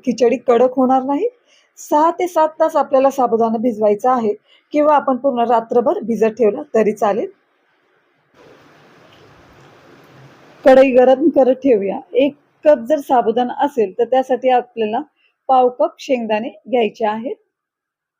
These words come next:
शेंगदाणे आपल्याला चांगले मंद गॅसवरती भाजून घ्यायचे आहेत, जास्त जाळायचे नाहीये. हे पहा, अशीच त्याची मस्त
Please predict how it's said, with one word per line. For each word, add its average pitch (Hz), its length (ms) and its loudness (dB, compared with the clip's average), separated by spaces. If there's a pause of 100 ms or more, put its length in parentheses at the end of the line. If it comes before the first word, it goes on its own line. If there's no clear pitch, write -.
(1080)
शेंगदाणे 302 440 -2
आपल्याला 269 360 -2
चांगले 262 440 -6 (360)
मंद 262 280 -2
गॅसवरती 262 600 -2
भाजून 254 420 -6
घ्यायचे 240 340 -6
आहेत, 262 160 -6 (160)
जास्त 254 240 -6
जाळायचे 226 540 -2
नाहीये. 294 280 -6 (600)
हे 240 80 -4
पहा, 233 300 -6
अशीच 285 340 -12
त्याची 262 240 -4
मस्त 254 440 -8